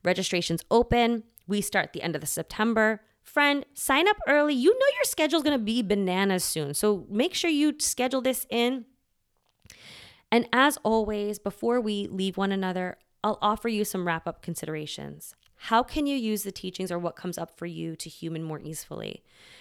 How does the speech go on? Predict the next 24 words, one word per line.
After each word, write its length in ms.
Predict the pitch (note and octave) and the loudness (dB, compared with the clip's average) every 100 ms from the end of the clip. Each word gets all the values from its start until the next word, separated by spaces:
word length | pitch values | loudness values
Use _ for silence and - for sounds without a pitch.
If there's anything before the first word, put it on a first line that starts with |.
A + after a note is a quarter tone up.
| - | -6
and 100 | G3 | -4
to 60 | G3 | -2
support 460 | F#3+ F#3+ - F#3 | -2 -4 -4 -4
and 80 | - | -2
uplift 400 | F3+ D#3+ E3 - - | -4 -4 -6 -8 -18
y-, 120 | - - | -20 -2
those 240 | F3+ G#3+ | 2 2
in 80 | G#3+ | 0
your 80 | F3+ | -4
community, 580 | - E3 D#3 D#3 D#3 - | -6 -8 -6 -6 -8 -8
especially 480 | E3 - F#3 - G#3+ | -6 -4 -4 -2 -2
those 340 | D#3+ E3 E3 | 0 0 0
who 100 | - | -4
are 100 | D#3+ | -6
different 360 | D#3 D#3+ E3+ D#3 | -4 -6 -6 -8
from 240 | D#3+ D3+ | -8 -8
or 120 | - | -8
hold 280 | D3+ F3 E3+ | -10 -8 -8
identities 480 | D#3+ D#3 D3+ D#3 D3 | -6 -6 -8 -8 -8
more 160 | D3 D3 | -8 -6
marginalized 540 | D3 C#3+ D#3 C#3+ D3+ | -8 -8 -10 -10 -10
than 100 | C#3+ | -10
your 140 | C3+ - | -10 -10
own? 260 | C3+ C3 | -10 -10